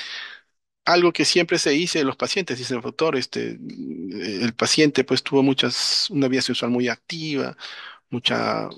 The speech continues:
muchas parejas sexuales, ¿no? Mucha frecuencia de su actividad sexual, entonces ahí está el crecimiento de la próstata. Entonces, eso no, no es verdad. No hay un, hasta ahorita un factor, este, con respecto a la, a la frecuencia, a la, a la, digamos, a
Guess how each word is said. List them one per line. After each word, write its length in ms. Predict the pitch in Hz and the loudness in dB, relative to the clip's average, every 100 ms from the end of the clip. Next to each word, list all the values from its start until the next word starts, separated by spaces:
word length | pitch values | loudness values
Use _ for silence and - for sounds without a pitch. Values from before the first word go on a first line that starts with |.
| - | -6
muchas 420 | 135 127 127 117 | -2 0 0 0
parejas 480 | - 135 131 127 113 | 0 2 2 0 0
sexuales, 840 | 117 - 175 165 156 135 131 127 | -2 2 4 4 2 0 -2 -4
¿no? 80 | 135 156 143 123 | -8 -8 -8 -6
Mucha 240 | 127 - | -4 -4
frecuencia 640 | - 123 120 160 156 139 127 | -2 0 2 4 4 4 4
de 120 | 120 | 2
su 120 | - | 0
actividad 300 | 117 - 120 | -2 0 -2
sexual, 500 | - 120 - 156 151 | -2 -2 0 2 2
entonces 400 | 131 123 131 127 - | 0 0 -4 -4 -2
ahí 220 | 127 139 | 0 0
está 180 | 120 - | 0 -2
el 80 | 110 | -4
crecimiento 500 | 113 - 104 101 101 | -4 -4 -4 -4 -4
de 40 | |
la 80 | 95 | -6
próstata. 260 | 98 - 104 | -6 -6 -4
Entonces, 220 | 101 131 | 0 2
eso 160 | 143 | 4
no, 180 | 113 104 | 4 2
no 140 | 110 107 | 0 0
es 60 | |
verdad. 260 | - - - - - - - - - | -2 -6 -12 -12 -12 -14 -18 -8 2
No 120 | 127 | 6
hay 160 | 127 120 | 8 8
un, 100 | 123 | 6
hasta 180 | - | 2
ahorita 240 | 113 120 113 | 2 4 2
un 100 | 113 | 2
factor, 460 | 107 107 113 107 107 | 0 0 0 0 0
este, 480 | - 104 101 104 127 165 - 151 123 135 | -2 -2 -2 -2 -6 -12 -8 -4 -4 -2
con 140 | 117 | -2
respecto 560 | - 110 113 113 117 107 | -2 0 0 2 4 4
a 60 | |
la, 200 | 104 - - - - - | 2 -2 -6 -14 -12 -4
a 100 | 107 | -2
la 100 | 95 | -2
frecuencia, 920 | - 107 120 113 107 - 113 107 104 | -4 0 4 4 4 2 2 2 0
a 200 | 98 101 | -2 -4
la, 480 | 98 98 - - - - | -4 -4 -6 -10 -12 -10
a 120 | 104 | -4
la, 80 | 98 | -2
digamos, 420 | 107 107 104 - | 0 0 0 0
a 260 | 98 95 | 0 -2